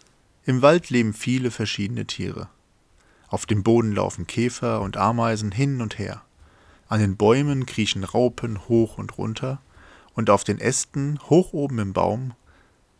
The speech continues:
sitzen Vögel, die ihre Lieder zwitschern. Fritz lauscht dem Geraschel und dem Gesang und brummt freudig mit, während er weiter durch den Wald läuft. Langsam wird es dunkel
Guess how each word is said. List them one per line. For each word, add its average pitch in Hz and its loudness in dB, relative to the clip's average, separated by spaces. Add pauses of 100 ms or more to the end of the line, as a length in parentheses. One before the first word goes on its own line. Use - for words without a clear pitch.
sitzen 104 -2
Vögel, 131 2
die 123 -4
ihre 127 -2
Lieder 110 -2
zwitschern. - -8 (1120)
Fritz - -2
lauscht 117 4
dem 104 -2
Geraschel 107 -2 (140)
und 98 -8
dem 95 -6
Gesang 104 -2 (400)
und 113 -4
brummt 139 2
freudig 101 -2
mit, - -12 (500)
während 107 2
er 95 -2
weiter 123 2
durch 104 -8
den 104 -6
Wald 95 -6
läuft. - -14 (800)
Langsam 139 2
wird 135 2
es 127 -2
dunkel 147 -2